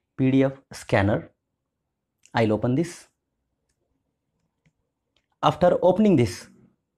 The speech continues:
directly you can take the pictures of your documents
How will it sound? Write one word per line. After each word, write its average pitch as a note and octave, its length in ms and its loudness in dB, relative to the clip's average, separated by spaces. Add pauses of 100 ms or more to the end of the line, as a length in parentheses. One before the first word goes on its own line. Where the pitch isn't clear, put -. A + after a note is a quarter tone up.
(580)
directly E3+ 600 2 (1040)
you C3 100 0
can C#3 260 2
take D3 220 0
the A2+ 260 -2 (1700)
pictures F3+ 560 0
of A#2 420 2 (760)
your A#2+ 120 2
documents C3+ 680 0